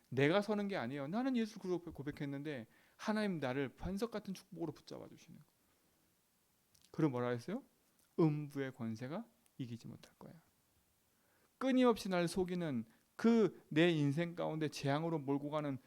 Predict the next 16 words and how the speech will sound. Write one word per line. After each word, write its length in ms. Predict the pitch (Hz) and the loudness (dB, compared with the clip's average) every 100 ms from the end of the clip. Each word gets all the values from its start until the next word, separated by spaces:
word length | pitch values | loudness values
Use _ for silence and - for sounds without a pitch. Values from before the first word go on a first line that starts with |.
| _ | _
그 240 | - 240 226 | 0 2 2
재앙에서 480 | - 135 151 147 | 2 0 0 -2
나를 360 | 135 120 117 110 | -4 -2 -2 -4
건져시고 600 | - 131 139 139 160 202 233 _ _ _ _ _ _ _ | -4 -4 -2 -6 -12 -12 -12 _ _ _ _ _ _ _
속이는 440 | - 226 214 214 190 | 2 4 4 4 4
흑암에서 380 | 196 190 175 156 | 2 0 -2 -2
이기도록 480 | 131 127 135 117 - _ | -2 -4 -4 -8 -12 _
축복하시는 600 | - - 240 - - - | -20 -20 -20 -20 -20 -20
거예요. 140 | 160 - _ _ _ _ _ _ _ _ _ _ _ _ _ _ _ _ _ _ _ _ _ - | -20 -20 _ _ _ _ _ _ _ _ _ _ _ _ _ _ _ _ _ _ _ _ _ -2
그리고 180 | 196 165 | 2 4
뭐라 140 | 131 | 2
했어요? 300 | 123 165 233 - _ _ _ | 0 -2 -6 -6 _ _ _
"내가 280 | 131 123 123 | -2 -2 -2
너에게 400 | 110 104 101 98 | -4 -6 -8 -10
열쇠를 320 | 110 147 - | -10 -8 -10
줄게." 360 | 160 - - | -10 -14 -20